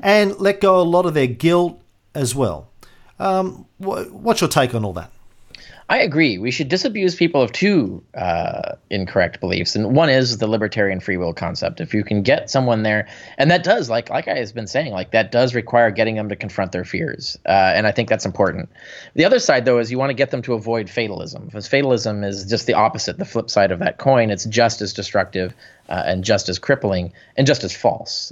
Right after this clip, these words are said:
Speaker 2: Uh, and so you want people to find the middle ground on that. And so you take, for example, like, anger. I think, I think anger is important as an emotion. I-, anger is what defends us and others. Uh, it assesses someone's danger.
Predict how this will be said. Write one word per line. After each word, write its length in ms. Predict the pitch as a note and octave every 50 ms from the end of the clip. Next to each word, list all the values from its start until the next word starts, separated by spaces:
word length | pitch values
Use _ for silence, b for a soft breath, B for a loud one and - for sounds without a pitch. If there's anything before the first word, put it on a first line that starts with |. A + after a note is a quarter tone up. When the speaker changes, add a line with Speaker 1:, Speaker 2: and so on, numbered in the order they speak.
| - -
Speaker 2:
Uh, 200 | - G2+ G2+ F#2+
and 120 | - B2 B2
so 80 | -
you 60 | B2+ C3
want 140 | D#3 E3
people 220 | D#3 D#3 C3+ C#3 A#2+
to 80 | -
find 320 | - - B2 B2 A#2+ A#2 A2+
the 60 | G#2
middle 240 | G2+ G2+ F#2 F2+ F2
ground 320 | E2 - G2 F2+ F#2 E2+
on 100 | E2 E2
that. 220 | D#2+ D#2 D#2 - B B B B B B B B
And 120 | E3 E3+
so 80 | G#3+ A3+
you 40 | G#3+
take, 220 | - E4 - -
for 80 | - E3+
example, 340 | C3+ C3+ C#3 C#3 A#2+ B2
like, 160 | A2+ A2 G2 -
anger. 380 | G#2+ A2+ A2+ G#2 - - -
I 60 | -
think, 280 | - - B2+ B2 B2 - _ -
I 60 | G#2
think 220 | - G3+ G#3+ - -
anger 320 | C#3+ E3+ G#3+ A3 A3+ A3
is 140 | G#3 E3 D#3
important 380 | C#3 B2+ - A2+ A2 C#3 C3
as 100 | A#2 G2+
an 80 | A2 G2+
emotion. 420 | G2+ F#2+ F#2+ F#2 - - C3 B2+ - -
I-, 60 | A#2
anger 280 | - C3 C#3 D3+ D#3
is 100 | D#3 B2+
what 140 | B2 C3 -
defends 460 | - A#2 - - A2+ A#2 A#2 A#2 A2
us 260 | A#2+ A2+ C3 B2+ - -
and 160 | G#2 G#2 -
others. 580 | A2 A2+ G#2+ A2+ A2 G#2+ G#2+ - - - - _ _ _
Uh, 260 | F2+ F2+ F2 F2+ F2 -
it 100 | A#2 A2
assesses 400 | G2+ - - B2+ A#2 - A#2+ A2
someone's 340 | - - A#2+ A2+ A2 G2+ F#2
danger. 560 | F2+ A2 G#2+ G#2+ A2 G#2+ A2 G#2+ G#2+ A2 b